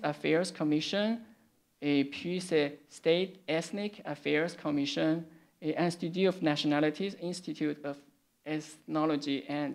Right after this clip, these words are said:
Anthropology, euh, et cetera. Ce,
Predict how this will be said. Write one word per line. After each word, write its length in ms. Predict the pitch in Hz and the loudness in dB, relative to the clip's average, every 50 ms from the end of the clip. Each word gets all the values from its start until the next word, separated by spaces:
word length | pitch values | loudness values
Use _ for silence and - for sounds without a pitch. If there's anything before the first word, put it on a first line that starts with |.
| - - - | -8 -8 -4
Anthropology, 1040 | 156 156 151 147 - 160 156 151 165 175 - 156 151 147 147 - - 135 - - - - - - - _ _ _ - | -4 -2 -2 -4 -4 -4 -4 -4 -4 -4 -2 0 0 0 -2 -2 -4 -6 -6 -6 -10 -16 -20 -20 -20 _ _ _ -8
euh, 400 | 151 139 135 131 131 127 127 127 131 - - _ - - _ | -4 -2 0 0 0 0 -2 -4 -6 -10 -16 _ -20 -12 _
et 100 | 151 147 | -8 -8
cetera. 520 | - - 151 143 135 131 - 135 120 123 - - - - _ _ _ _ | -6 -6 -4 -4 -4 -4 -2 -2 -4 -4 -6 -10 -20 -20 _ _ _ _
Ce, 180 | - - - | -10 -4 -2